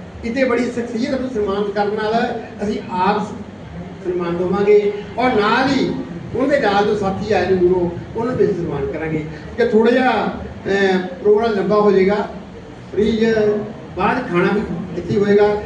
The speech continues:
ਤੇ ਖਾਣਾ ਖਾ ਕੇ ਜਾਣਾ, ਕੋਈ ਜਲਦੀ ਨਹੀਂ ਕਰਨੀ ਹੈ। ਤੇ ਮੈਂ ਇੱਕ ਵਾਰ ਫਿਰ ਸਾਰਿਆਂ ਦਾ ਹੀ, ਪ੍ਰਧਾਨਗੀ ਮੰਡਲ ਦਾ ਵੀ, ਤੇ ਇੱਧਰ ਆਏ ਦੂਰੋਂ ਆਏ ਸਾਰੇ ਸਾਹਿਤਕਾਰਾਂ ਦਾ, ਔਰ ਸਾਰਿਆਂ ਦੀ, ਜਿਨ੍ਹਾਂ ਦੇ ਖਾਸ ਕਰਕੇ ਜੋ ਸਾਡੇ ਰਾਈਟਰ ਨੇ ਇਸ, ਉਸ ਦੇ ਵਿੱਚ,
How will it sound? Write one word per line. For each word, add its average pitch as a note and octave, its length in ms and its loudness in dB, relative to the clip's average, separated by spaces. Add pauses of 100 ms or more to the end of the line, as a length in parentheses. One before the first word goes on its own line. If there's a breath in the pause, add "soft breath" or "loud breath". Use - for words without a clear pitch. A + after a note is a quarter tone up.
(120)
ਤੇ G3+ 80 4
ਖਾਣਾ F#3 260 0
ਖਾ E3+ 200 0
ਕੇ G3 120 0
ਜਾਣਾ, F#3+ 260 2
ਕੋਈ G#3 160 0
ਜਲਦੀ E3+ 280 2
ਨਹੀਂ F3+ 100 2
ਕਰਨੀ F3 300 4
ਹੈ। G3 340 0 (260)
ਤੇ G3 60 2
ਮੈਂ G3 160 4
ਇੱਕ G#3+ 140 6
ਵਾਰ A3 240 0
ਫਿਰ - 380 4 (360)
ਸਾਰਿਆਂ C#4 340 0
ਦਾ A#3 100 2
ਹੀ, - 160 2 (800)
ਪ੍ਰਧਾਨਗੀ G3 460 2
ਮੰਡਲ G#3+ 280 4
ਦਾ A#3 140 4
ਵੀ, A#3 380 2 (420)
ਤੇ G4 60 2
ਇੱਧਰ A#4+ 280 2
ਆਏ G#3+ 160 2
ਦੂਰੋਂ G#3+ 440 4
ਆਏ G3+ 240 2
ਸਾਰੇ F#3+ 360 0
ਸਾਹਿਤਕਾਰਾਂ G3 560 0
ਦਾ, G3+ 200 2 (580)
ਔਰ F3 120 -2
ਸਾਰਿਆਂ A#3+ 520 0
ਦੀ, G#3+ 160 2
ਜਿਨ੍ਹਾਂ G#3 240 4
ਦੇ G#3 80 2
ਖਾਸ F3+ 320 0
ਕਰਕੇ G#3 480 2 (280)
ਜੋ G#3 160 6
ਸਾਡੇ G3+ 240 4
ਰਾਈਟਰ F3 340 2
ਨੇ A#3 80 0
ਇਸ, G3 200 0 (320)
ਉਸ E3+ 100 -4
ਦੇ F3 180 0
ਵਿੱਚ, F3 400 2